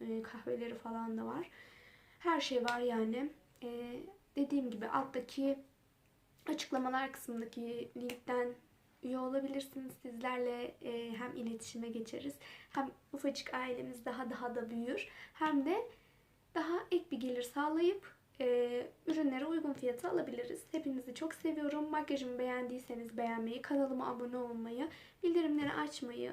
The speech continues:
ve beni, ım, takip etmeyi, yani videolarımı takip etmeyi unutmayın arkadaşlar. Hepinizi kocaman kocaman öptüm. Kendinize çok iyi bakın.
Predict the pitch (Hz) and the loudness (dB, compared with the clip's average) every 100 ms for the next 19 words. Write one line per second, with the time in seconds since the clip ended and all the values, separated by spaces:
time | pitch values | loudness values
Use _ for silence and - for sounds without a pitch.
0 | - 311 285 294 285 277 285 - - 254 | -4 -2 2 2 2 2 -2 -6 -10 -6
1 | 254 247 247 254 - - 294 277 262 254 | -4 -4 -6 -8 -8 -4 -2 -2 -2 -4
2 | - 226 226 233 277 - 240 233 247 254 | -4 -6 -4 -4 -8 -6 -4 -4 -2 -2
3 | 240 233 233 247 240 240 240 240 240 - | -2 -4 -6 -4 -4 -2 -4 -4 -8 -4
4 | - - - - - - 262 - 349 359 | -4 -4 -6 -6 -8 -8 -8 -6 -6 -6
5 | - - - - - 330 277 277 285 277 | -14 -20 -20 -10 -6 -2 -2 0 2 2
6 | 254 247 254 240 233 240 285 - - 320 | 2 -2 -2 -2 -4 -4 -4 -4 -2 -2
7 | 359 285 254 247 262 269 - 311 302 302 | -2 -2 -2 -4 -6 -8 -4 -4 -2 -4
8 | - 339 | -2 -2